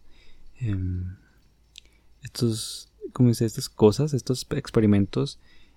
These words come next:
eh, estaban destinados a identificar y desarrollar nuevas sustancias y procedimientos para utilizarlas en interrogación, interrigo-, interrogatorios y torturas con el fin de debilitar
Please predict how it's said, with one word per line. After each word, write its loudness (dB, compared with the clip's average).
eh, 0
estaban 2
destinados 2
a -2
identificar -2
y 4
desarrollar 0
nuevas 0
sustancias -2
y -2
procedimientos 2
para 0
utilizarlas 0
en 4
interrogación, 2
interrigo-, 2
interrogatorios 0
y -10
torturas -2
con 2
el 0
fin 6
de 4
debilitar -2